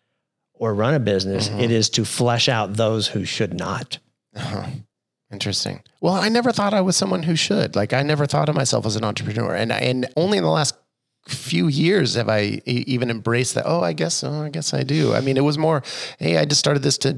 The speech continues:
Speaker 2: you know, 'cause I, I didn't sell the screenplay. So I was like, "Oh, I need to, you know, make some money. So, oh, I can do these photos. I know someone who can teach me." And,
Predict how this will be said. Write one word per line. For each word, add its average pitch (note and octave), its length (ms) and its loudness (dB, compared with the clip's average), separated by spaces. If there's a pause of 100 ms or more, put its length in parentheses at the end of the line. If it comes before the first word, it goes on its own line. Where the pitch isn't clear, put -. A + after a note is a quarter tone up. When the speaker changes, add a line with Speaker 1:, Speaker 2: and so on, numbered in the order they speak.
Speaker 2:
you C3 180 -2
know, A#2+ 500 -8
'cause B2 200 0
I, C3 320 -2
I B2 140 0
didn't C3 320 -2
sell C3 240 2
the A#2+ 220 -4
screenplay. A#2+ 580 0
So A2+ 80 0
I A2 40 2
was G#2+ 100 0
like, G#2 100 0
"Oh, C#3 160 2
I - 80 0
need B2 220 -2
to, A2+ 180 0 (240)
you A#2+ 160 -2
know, G#2 200 -2
make A2 200 -2
some A2+ 160 -2
money. B2+ 300 0
So, - 120 0
oh, B2+ 280 0
I A2 80 0
can A#2 100 -6
do B2+ 120 -2
these B2 160 -2
photos. A#2 380 0
I G2+ 100 0
know G#2+ 120 -2
someone A2+ 240 -2
who A#2 80 -2
can A2+ 140 -6
teach B2 240 -4
me." G#2 100 -4
And, G2+ 220 -8